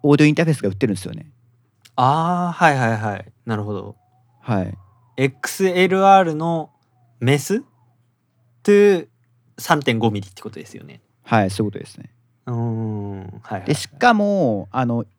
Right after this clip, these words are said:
Speaker 1: イヤホン、あの、有線のイヤホンってあれじゃないですか、なんか、あの、四、四極とか三極ってあるじゃないですか。
Speaker 2: はいはいはい、ありますね。
Speaker 1: な-、あの、マイク、マイクがついてるかどうかで変わりますけど、
Speaker 2: はい。
Speaker 1: それもちろん四極なんで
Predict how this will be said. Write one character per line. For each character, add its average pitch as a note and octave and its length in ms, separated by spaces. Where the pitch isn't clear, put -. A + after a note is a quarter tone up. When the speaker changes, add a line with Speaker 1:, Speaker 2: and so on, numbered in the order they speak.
Speaker 1:
イ E3 100
ヤ A#3 100
ホ D4+ 160
ン、 G4+ 40
あ - 20
の、 - 80
有 A3+ 200
線 B3+ 140
の B3+ 60
イ - 20
ヤ C#4 60
ホ B3+ 80
ン A#3+ 40
っ - 20
て A3 80
あ F#3+ 40
れ F#3+ 40
じ G3 80
ゃ E3+ 40
な C3 40
い G#2+ 40
で A2 60
す G#2 40
か、 G2 60
な G2 60
ん G2 40
か、 G#2 100
あ - 20
の、 A2 60
四、 C3 240
四 G#3+ 300
極 - 240
と C4+ 60
か F3+ 80
三 D#3+ 220
極 - 140
っ - 40
て - 80
あ D3+ 40
る B2 40
じ G#2+ 60
ゃ F#2+ 40
な - 20
い - 40
で - 20
す - 80
か。 - 180
Speaker 2:
は - 260
い G2+ 60
は G#2+ 100
い G2 40
は G2+ 80
い、 G2 120
あ G#2 60
り G#2 80
ま F#2+ 120
す G2 120
ね。 G2+ 140
Speaker 1:
な-、 - 220
あ C3 100
の、 B2+ 80
マ D#3+ 200
イ G3+ 60
ク、 G3+ 340
マ D#3 160
イ F#3+ 80
ク F#3+ 60
が G3+ 100
つ - 160
い G3+ 40
て E3+ 80
る B2+ 40
か A2+ 60
ど A2+ 100
う A2 40
か G#2 80
で G2 60
変 G2 240
わ F#2+ 60
り - 80
ま A#2+ 100
す - 100
け F#2+ 60
ど、 F2+ 400
Speaker 2:
は G#2 240
い。 - 160
Speaker 1:
そ G3 140
れ G#3 60
も G3+ 100
ち - 100
ろ D#3+ 160
ん A2+ 80
四 C3 200
極 D3+ 180
な D#3 100
ん A2+ 80
で G2 480